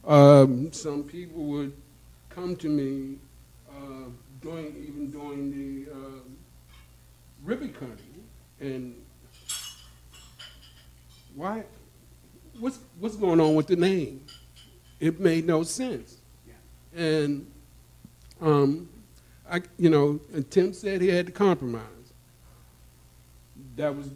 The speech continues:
Speaker 1: that was the best they could do. But I didn't attend that meeting. I wasn't invited. <laughs>
Speaker 2: I'll say this. I, I wish, in retrospect, we had just gone for Pointer Park. It wasn't my idea, but it was discussed that we should go for half a loaf.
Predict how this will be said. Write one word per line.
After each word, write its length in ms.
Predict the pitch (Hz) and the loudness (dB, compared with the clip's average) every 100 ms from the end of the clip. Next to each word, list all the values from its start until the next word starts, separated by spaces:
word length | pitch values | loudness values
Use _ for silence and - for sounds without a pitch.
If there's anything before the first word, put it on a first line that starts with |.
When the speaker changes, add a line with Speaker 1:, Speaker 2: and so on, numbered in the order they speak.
| 131 | -16
Speaker 1:
that 160 | 143 139 | -14 -14
was 120 | 139 | -14
the 100 | 147 | -14
best 360 | 127 156 - | -10 -10 -10
they 140 | 165 160 | -10 -10
could 260 | 190 185 | -10 -16
do. 260 | 196 190 - - - - - | -14 -14 -16 -20 -20 -20 -20
But 180 | - 156 | -18 -16
I 120 | 160 160 | -10 -10
didn't 240 | 151 156 | -10 -14
attend 400 | 143 151 151 139 | -14 -16 -16 -14
that 160 | 143 165 | -14 -14
meeting. 300 | 214 156 135 | -14 -12 -14
I 140 | 139 | -14
wasn't 340 | 156 156 156 160 | -14 -14 -14 -14
invited. 420 | 151 160 156 143 - | -14 -14 -14 -14 -12
<laughs> 20 | 214 214 - 190 - 156 220 190 - - - - - - - - - - - - - - - - - - - - - - - - | -12 -12 -14 -14 -16 -18 -16 -16 -16 -14 -16 -16 -20 -20 -20 -20 -20 -20 -20 -20 -20 -20 -20 -20 -20 -20 -20 -20 -20 -20 -20 -6
Speaker 2:
I'll 160 | - 170 | 6 8
say 200 | - 170 | 10 8
this. 380 | 156 151 - - - - - | 10 8 6 -8 -20 -16 0
I, 160 | 160 - | 0 4
I 100 | 165 | 4
wish, 280 | 165 165 - | 4 4 2
in 140 | 151 | 2
retrospect, 680 | 151 156 151 - 139 127 - | 2 2 0 -4 -6 -6 -12
we 180 | 147 143 | -6 -2
had 160 | 139 139 | -2 -2
just 200 | 139 - | -6 -4
gone 180 | 143 | -6
for 120 | 135 135 | -6 -10
Pointer 260 | - 131 | -10 -8
Park. 280 | 120 131 117 - - - | -6 -8 -10 -20 -20 -14
It 160 | 143 151 | -10 0
wasn't 300 | 165 147 143 | 0 0 -2
my 220 | 143 143 | -4 -2
idea, 520 | 135 123 135 143 143 - - | -4 -6 -6 -6 -8 -14 -14
but 140 | - 139 | -6 -4
it 120 | 147 | -4
was 360 | 147 143 - - | -4 -4 -4 -8
discussed 800 | - 143 - 185 151 - - - | -10 -10 0 0 0 -4 -14 -10
that 80 | 147 | -6
we 80 | |
should 200 | 147 135 | -6 -6
go 120 | 143 139 | -4 -6
for 160 | 139 | -6
half 240 | 123 127 127 | -12 -12 -12
a 20 | |
loaf. 400 | 120 117 - | -16 -18 -20